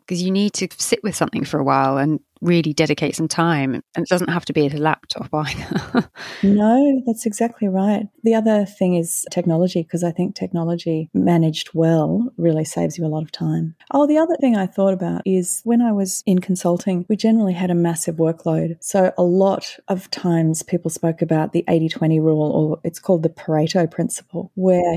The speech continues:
Speaker 2: you focus eighty percent of your energy on the twenty percent of the most important things. So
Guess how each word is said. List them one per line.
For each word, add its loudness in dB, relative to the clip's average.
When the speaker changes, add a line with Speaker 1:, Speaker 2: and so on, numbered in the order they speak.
Speaker 2:
you -2
focus -2
eighty 2
percent 0
of 2
your 0
energy 0
on 2
the -2
twenty -2
percent -6
of -8
the -2
most -4
important -2
things. -2
So 2